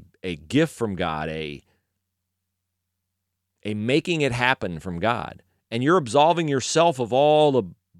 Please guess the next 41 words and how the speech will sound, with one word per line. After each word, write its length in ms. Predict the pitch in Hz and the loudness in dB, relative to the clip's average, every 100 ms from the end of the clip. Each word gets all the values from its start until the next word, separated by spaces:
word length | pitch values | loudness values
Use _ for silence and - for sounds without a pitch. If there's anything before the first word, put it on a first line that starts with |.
| _ _ | _ _
blame 480 | 143 147 165 151 131 | 4 4 4 2 -2
for 160 | 117 113 | -2 -2
not 240 | 120 120 | -2 -4
coming, 420 | - 151 95 76 - _ _ _ _ - | -6 -6 -6 -10 -18 _ _ _ _ -6
you're 140 | 127 | -2
missing 420 | 143 202 - 180 | 2 2 2 2
the 100 | 135 | 0
point 500 | - - 180 110 90 _ _ _ | -2 -4 -2 -2 -6 _ _ _
that 160 | 110 98 | -12 -2
God 260 | 131 165 | 0 2
has 140 | 196 120 | 0 -2
availed 640 | 98 82 131 156 143 117 - - | -4 0 2 2 2 -2 -16 -8
to 160 | 165 | -6
you, 280 | 143 92 78 | -4 -4 -4
he 120 | 95 | -4
has 160 | 131 113 | -4 -2
made 240 | 117 185 | 4 4
available 480 | 151 120 117 110 98 | 4 4 2 2 -2
to 220 | 92 139 127 | -4 -6 -6
you, 300 | 80 64 65 _ _ _ | -6 -10 -14 _ _ _
all 300 | 120 151 202 | 4 6 6
of 120 | 190 | 4
the 80 | 147 | 0
wisdom 460 | 131 139 117 110 98 - | 2 0 0 -4 -4 -6
in 160 | 113 | -6
Scripture. 520 | 101 - 120 - - - _ _ _ _ _ _ _ _ | -6 -4 -4 -4 -14 -20 _ _ _ _ _ _ _ _
It's 160 | 127 - | -6 -2
laying 420 | 104 143 185 170 | 2 2 2 2
right 240 | 160 151 - | 2 0 0
there. 260 | 131 65 - | -2 -4 -4
Will 120 | 123 | 0
you 60 | |
have 100 | 127 | 0
a 60 | 127 | -2
problem 320 | - 165 190 | 0 2 2
getting 180 | 180 180 | 0 0
a 40 | |
Bible 380 | 143 151 175 180 | 4 6 6 2
in 60 | 175 | 0
this 180 | 165 156 | -2 0
world? 320 | 170 180 | 0 0